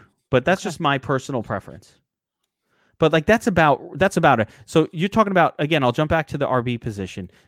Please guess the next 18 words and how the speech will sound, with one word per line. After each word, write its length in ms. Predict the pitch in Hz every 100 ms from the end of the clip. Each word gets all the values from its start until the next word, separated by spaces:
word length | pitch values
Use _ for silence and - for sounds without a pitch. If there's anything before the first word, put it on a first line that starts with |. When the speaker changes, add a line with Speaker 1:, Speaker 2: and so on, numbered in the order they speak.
| -
Speaker 1:
because 380 | 113 131 - - _ _ -
really 240 | 175 165
it's 140 | 123
like, 120 | 127 -
hey, 180 | 156
who 80 | 127
would 120 | 135
you, 80 | 123 - _ -
Derrick 240 | 127 131
Henry? 260 | 151 165 139
Yeah. 340 | 156 160 156 - 113
Joe 140 | 131
Mixon? 500 | 131 156 - 180 175 - _ _ _
Yeah. 360 | 143 143 143 143 _ _
How 120 | 151
about 160 | 175 160
Miles 340 | 160 156 143
Sanders? 600 | - 151 165 98 53 -